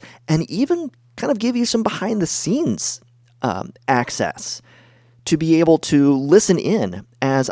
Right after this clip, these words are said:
I'm brainstorming about podcast episodes and even recording the podcast episodes. And some point down the road as well, having live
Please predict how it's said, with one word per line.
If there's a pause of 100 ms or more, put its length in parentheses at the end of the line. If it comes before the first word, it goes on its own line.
I'm (260)
brainstorming
about
podcast
episodes (100)
and (220)
even
recording (300)
the
podcast
episodes. (180)
And (360)
some
point
down
the
road
as
well,
having (280)
live